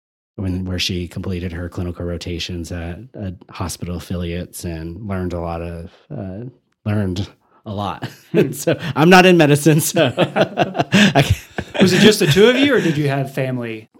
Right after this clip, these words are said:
Speaker 1: The
Speaker 2: like,
Speaker 1: just
Speaker 2: kids or anything?
Speaker 1: It was just the two of us, but in New York, I,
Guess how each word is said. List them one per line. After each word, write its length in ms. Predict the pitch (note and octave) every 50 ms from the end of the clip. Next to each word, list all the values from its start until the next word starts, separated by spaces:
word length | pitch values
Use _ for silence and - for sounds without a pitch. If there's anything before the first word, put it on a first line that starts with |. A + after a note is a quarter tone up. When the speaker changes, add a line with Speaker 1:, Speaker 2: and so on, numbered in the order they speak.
| _ _ -
Speaker 1:
The 140 | D3+ C3+ A#2+
Speaker 2:
like, 140 | C#3+ C3 B2+
Speaker 1:
just 100 | C#3 -
Speaker 2:
kids 360 | E3+ D#3 C#3+ C#3+ C#3 C#3 B2+
or 60 | A#2+ A#2
anything? 320 | A#2+ A#2 - C#3 A2+ A2
Speaker 1:
It 80 | - B2
was 200 | C#3 B2+ A#2 -
just 240 | B2+ B2 A#2+ -
the 80 | - C#3+
two 240 | C#3 - C#3 C#3 C#3
of 80 | B2 A2+
us, 180 | A#2 A2+ G#2+
but 140 | - A2+ G#2+
in 140 | A2 A2 A2+
New 100 | A2+ A2+
York, 460 | A2 A2+ A#2+ B2+ B2 A#2 A2 - -
I, 400 | B2 G#2+ G2+ G2 G2 F#2+ F#2 F#2